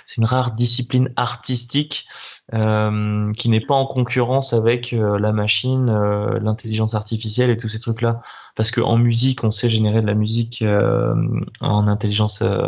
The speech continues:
artificielle, on sait faire de la peinture autonome, on, on, on sait faire plein de choses. Là, en tatouage, l'être humain, il a le monopole. Donc, euh, et encore, t'as certaines personnes d'ailleurs qui, qui, qui se revendiquent, euh, de très bons tatoueurs, euh,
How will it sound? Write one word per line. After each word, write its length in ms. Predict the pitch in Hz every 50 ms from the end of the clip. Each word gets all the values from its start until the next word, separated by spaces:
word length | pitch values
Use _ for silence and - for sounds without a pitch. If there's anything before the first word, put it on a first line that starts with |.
| - -
artificielle, 880 | - - - - 113 113 117 110 - - 127 131 135 135 127 117 110 - - - - - -
on 40 |
sait 160 | 110 - 117 107
faire 160 | - 113 113
de 60 | 110
la 80 | 107 101
peinture 400 | - 107 104 - - 110 104 104
autonome, 720 | 101 104 - 120 123 127 139 143 143 143 139 127 117 113 120 - - - - - - _
on, 80 | 120 113
on, 760 | 113 113 113 110 110 107 107 104 - 101 107 - - 82
on 40 | 113
sait 120 | 110 - 120
faire 160 | 139 135 131
plein 140 | 135 123 117
de 40 |
choses. 300 | - - 113 107 104 104 - _ _ _
Là, 100 | 123 131
en 80 | 135 127
tatouage, 600 | 123 113 113 - 127 131 139 143 139 139 - - - _ _ _ _ _ _ -
l'être 400 | 110 120 139 147 - - - 131
humain, 400 | 131 131 131 135 147 160 165 - -
il 160 | 113 117 120
a 80 | 120 117
le 160 | 117 113 110
monopole. 720 | 113 127 135 139 135 127 131 - 123 117 110 98 95 98 - _ _ _ _ _ _ _ _ _ _ _ - _ _ -
Donc, 400 | 113 117 123 135 135 131 - -
euh, 340 | 113 110 104 104 101 101 101 104 101 - _ _ _ _ _ _ _ _ _ _ _ _ _ _
et 120 | - 113 110
encore, 280 | 110 113 147 147 143
t'as 100 | - 120
certaines 360 | 110 - 110 107 - 120 117
personnes 260 | 110 113 110 - 139 127
d'ailleurs 240 | 110 117 123 123
qui, 360 | 120 - 113 110 107 104 104 -
qui, 560 | - - 110 101 98 98 98 95 92 95 - _ _ - - _ _ _ _ _ _ _ _ _
qui 100 | - 117
se 100 | 113 -
revendiquent, 680 | - 117 113 107 110 110 110 107 113 123 123 123 - 117
euh, 280 | 110 104 104 104 107 101
de 140 | 104 110
très 220 | 110 110 - 120 117
bons 180 | 117 117 117
tatoueurs, 680 | 113 113 117 117 - - 123 123 127 131 131 127 117 110
euh, 160 | 107 104 -